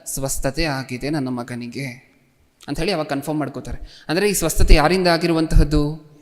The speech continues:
ಯೇಸು ಕ್ರಿಸ್ತರಿಂದ ಅಂತ ಹೇಳಿ ಅವಾಗ ಕನ್ಫರ್ಮ್ ಮಾಡ್ಕೋತಾರೆ. ಹೌದಾ? ಒಂದು ವೇಳೆ ಹನ್ನೆರಡು ಐವತ್ತಕ್ಕೆ ಈತನು ಯೇಸು ಕ್ರಿಸ್ತರ ಹತ್ರ ಮಾತಾಡಿರುವಂತಹದ್ದು ಒಂದು ಗಂಟೆ ಆಗಿರಬಹುದು,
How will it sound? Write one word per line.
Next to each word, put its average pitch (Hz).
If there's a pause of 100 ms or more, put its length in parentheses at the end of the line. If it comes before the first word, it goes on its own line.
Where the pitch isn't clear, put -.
(580)
ಯೇಸು 139
ಕ್ರಿಸ್ತರಿಂದ 127
ಅಂತ 131
ಹೇಳಿ 160
ಅವಾಗ 139
ಕನ್ಫರ್ಮ್ 131
ಮಾಡ್ಕೋತಾರೆ. - (520)
ಹೌದಾ? 175 (140)
ಒಂದು 220
ವೇಳೆ 233
ಹನ್ನೆರಡು 220
ಐವತ್ತಕ್ಕೆ 202
ಈತನು 202
ಯೇಸು 190
ಕ್ರಿಸ್ತರ 202
ಹತ್ರ 190
ಮಾತಾಡಿರುವಂತಹದ್ದು 180
ಒಂದು 165
ಗಂಟೆ 175
ಆಗಿರಬಹುದು, 143